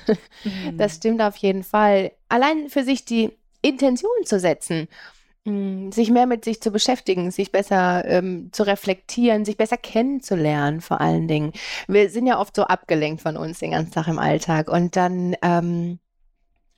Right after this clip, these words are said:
Speaker 1: ja, dann <laughs> eine Einladung auszusprechen tatsächlich. Dieses, ne, "Ich möchte jetzt", und das kommt dann.
Speaker 2: Ja, und hab ich auch so gemacht.
Speaker 1: Und dein inneres Kind hört halt auch immer zu, ja?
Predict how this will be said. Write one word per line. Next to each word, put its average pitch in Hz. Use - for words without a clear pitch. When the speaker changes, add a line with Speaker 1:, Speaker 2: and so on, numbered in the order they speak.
Speaker 1:
ja, 285
dann 196
<laughs> -
eine 202
Einladung 170
auszusprechen 170
tatsächlich. 165
Dieses, 180
ne, 294
"Ich -
möchte 233
jetzt", -
und 220
das -
kommt -
dann. 156
Speaker 2:
Ja, 254
und 240
hab 220
ich -
auch -
so 220
gemacht. 185
Speaker 1:
Und 220
dein 220
inneres 262
Kind 254
hört 233
halt 220
auch 190
immer 185
zu, 262
ja? 185